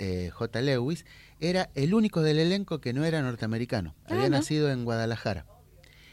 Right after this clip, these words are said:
Speaker 1: Inclusive participó en dos episodios de Los Tres Chiflados.
Speaker 2: Ah, mirá.
Speaker 1: De joven, sí, sí,
Speaker 2: Mirá.
Speaker 1: sí. Trabajó, estaba chequeándolo, más o menos en trescientas tres películas y series.
Speaker 2: Uh,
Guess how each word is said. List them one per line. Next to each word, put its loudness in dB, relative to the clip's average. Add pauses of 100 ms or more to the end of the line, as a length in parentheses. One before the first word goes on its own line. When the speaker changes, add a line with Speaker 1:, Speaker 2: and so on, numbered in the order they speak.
(140)
Speaker 1:
Inclusive 2
participó -4
en -6
dos -6
episodios -4
de -2
Los -4
Tres -6
Chiflados. -4 (680)
Speaker 2:
Ah, -2
mirá. -4
Speaker 1:
De -4
joven, -4
sí, -6
sí, -4
Speaker 2:
Mirá. -4
Speaker 1:
sí. -12 (380)
Trabajó, 0 (420)
estaba 0
chequeándolo, -6
más -6
o -4
menos -4
en -2
trescientas -6
tres -6
películas -6
y -10
series. -4
Speaker 2:
Uh, 0